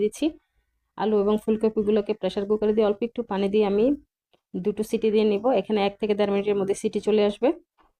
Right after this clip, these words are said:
এরপর পানিটা নিব না, শুধুমাত্র আলু এবং ফুলকপিটাকে তুলে নিচ্ছি একটা চামচ দিয়ে। এরপর একটা পটেটো ম্যাশার দিয়ে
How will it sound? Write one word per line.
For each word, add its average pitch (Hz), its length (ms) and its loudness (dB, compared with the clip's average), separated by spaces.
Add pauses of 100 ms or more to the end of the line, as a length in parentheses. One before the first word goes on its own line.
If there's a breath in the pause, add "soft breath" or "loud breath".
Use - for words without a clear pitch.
(1900)
এরপর 220 240 -2 (100)
পানিটা 233 380 0 (180)
নিব 220 120 2 (120)
না, 190 60 0 (100)
শুধুমাত্র 220 340 2 (100)
আলু 202 180 2
এবং 202 180 0
ফুলকপিটাকে 214 680 -2 (120)
তুলে 214 220 2
নিচ্ছি 214 240 -2
একটা 214 180 -4
চামচ 214 240 0 (100)
দিয়ে। 262 140 0 (200)
এরপর 202 180 0 (100)
একটা 196 220 -6
পটেটো 196 360 -2
ম্যাশার 190 360 0
দিয়ে 185 160 2